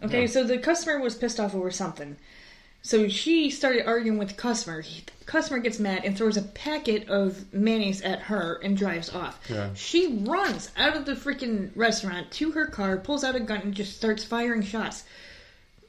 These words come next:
Speaker 1: I don't, I just don't understand.
Speaker 2: Well,
Speaker 1: Like, the dude already drove off, man. You don't have to deal with him anymore. He drove off. So whatever
Speaker 2: it's the
Speaker 1: was the
Speaker 2: principle,
Speaker 1: argument
Speaker 2: though.
Speaker 1: was.
Speaker 2: I mean, I get the, I get the angry part of it because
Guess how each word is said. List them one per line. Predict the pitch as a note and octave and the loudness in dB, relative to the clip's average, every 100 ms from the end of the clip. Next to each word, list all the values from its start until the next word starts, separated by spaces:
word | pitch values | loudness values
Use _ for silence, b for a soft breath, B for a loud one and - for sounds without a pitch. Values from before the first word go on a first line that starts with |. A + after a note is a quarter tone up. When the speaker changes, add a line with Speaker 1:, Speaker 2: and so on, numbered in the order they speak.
| _ | _
Speaker 1:
I | C4+ | 2
don't, | D4+ D4+ | 4 2
I | C#4+ | 2
just | D4 - | -2 -2
don't | D#4 | -2
understand. | D4 B3+ - E4 A#3 - - B B B - | 0 -2 -2 -2 -2 -6 -18 B B B -14
Speaker 2:
Well, | C4+ C#4 C4 | -8 0 4
Speaker 1:
Like, | D#4+ | 6
the | F4 | 6
dude | E4 F4+ | 6 4
already | F4+ F4 C4+ | 4 4 2
drove | D4 E4 D4 | 2 0 0
off, | E4+ - - | 0 -2 -4
man. | E3+ D3 - b b b b b _ _ _ - | -10 -10 -14 b b b b b _ _ _ -2
You | D4 | 0
don't | F4+ | 2
have | E4+ | 0
to | D4+ | 2
deal | E4 | 4
with | F4+ | 4
him | D#4 A#3+ | 2 2
anymore. | G#3 F#3+ G3 | 2 0 0
He | G#3 A3 | 0 0
drove | A3 C4+ D#4 C#4+ | 2 4 4 2
off. | C#4+ C4+ - - | 0 0 -2 0
So | G#3+ | 2
whatever | G#3 B3+ E4 F4+ | 2 6 6 6
Speaker 2:
it's | |
the | D4 | 4
Speaker 1:
was | D4 | 4
the | B3 | 4
Speaker 2:
principle, | D#3+ A#3+ | 4 4
Speaker 1:
argument | C#4+ D#4+ | 4 0
Speaker 2:
though. | A#3 F4 F#4 | 0 0 0
Speaker 1:
was. | - - | -2 -4
Speaker 2:
I | |
mean, | B2+ B2+ - | -4 -4 -6
I | D#3 F#3 D#3+ | -4 0 0
get | - C3+ C#3 - | 2 4 6 6
the, | - - | 2 0
I | C3 D#3 | -2 2
get | D#3 C3+ | 2 2
the | A#2+ G2 | -2 -2
angry | G#2 G#2 G2+ | 4 4 4
part | G2 G2+ G2 | 2 0 0
of | G2 | -2
it | G2 | -6
because | G#2+ A2+ G#2+ G#2+ | -8 -6 -4 -6